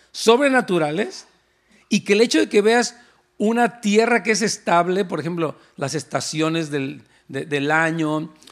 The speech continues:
que veas que la tierra se ha mantenido así, no quiere decir que no vayan a ocurrir eventos catastróficos.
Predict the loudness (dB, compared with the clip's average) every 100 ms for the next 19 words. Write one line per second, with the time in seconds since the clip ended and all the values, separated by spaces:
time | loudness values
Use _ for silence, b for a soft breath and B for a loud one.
0 | B -4 0 4 4 4 0 -12 b b
1 | b -4 0 0 -2 0 2 2 2 0
2 | 0 -2 -2 -4 -2 -2 -2 -4 -4 -8
3 | -6 -2 -4 -4 -4 -2 0 -2 -2 -4
4 | -4 -6 -16 _ _ _ _ _ -2 0
5 | 0 0 0 -4 -4 -2 -2 -4 -4 -4
6 | -4 -2 -2 -2 -4 -2 -2 -4 -12 -16
7 | -20